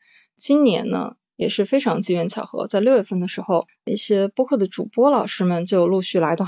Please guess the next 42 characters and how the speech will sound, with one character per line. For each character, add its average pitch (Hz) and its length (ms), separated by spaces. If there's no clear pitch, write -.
我 175 140
们 - 160
这 - 160
个 - 340
小 165 180
小 165 220
的 135 240
读 175 160
书 165 120
群 - 240
里 180 120
面 - 180
哈， 202 160
包 175 120
括 175 80
像 170 260
文 175 100
化 190 120
有 - 80
限 170 180
的 - 100
大 175 140
老 - 160
师、 170 400
超 180 180
哥 180 160
老 175 160
师， - 380
呃， 170 220
西 196 120
四 185 140
五 175 120
条 160 260
的 180 80
捕 - 140
头 165 160
老 175 160
师， 165 420
后 175 120
来 170 140
还 175 120
有， 170 420